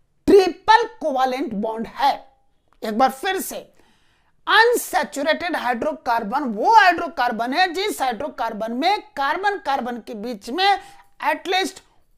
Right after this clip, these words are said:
one double covalent bond है या फिर at least one triple covalent bond है, वो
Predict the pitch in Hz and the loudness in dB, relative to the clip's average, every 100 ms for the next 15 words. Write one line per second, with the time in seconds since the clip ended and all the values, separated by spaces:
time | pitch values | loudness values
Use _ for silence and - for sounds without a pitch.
0 | _ _ _ _ 214 269 381 302 330 403 | _ _ _ _ 4 8 10 10 6 0
1 | - _ - _ - 170 156 262 339 415 | -12 _ -20 _ -14 -10 4 8 10 8
2 | - 320 302 302 302 262 262 220 240 311 | 6 2 4 2 0 0 -2 0 2 0
3 | 339 - _ 233 403 370 359 392 330 311 | -2 -16 _ 6 6 6 0 -2 0 -2
4 | 302 294 320 - 233 220 370 330 311 381 | -4 -6 -6 -8 -4 2 4 4 2 0
5 | - _ _ _ - 427 440 - 427 440 | -8 _ _ _ 4 8 8 6 2 2
6 | - 277 247 262 277 277 190 233 233 - | -2 -4 -2 -2 -2 -4 -6 -6 -6 -2
7 | 254 277 - _ _ _ _ - 220 262 | 0 2 -2 _ _ _ _ -10 2 4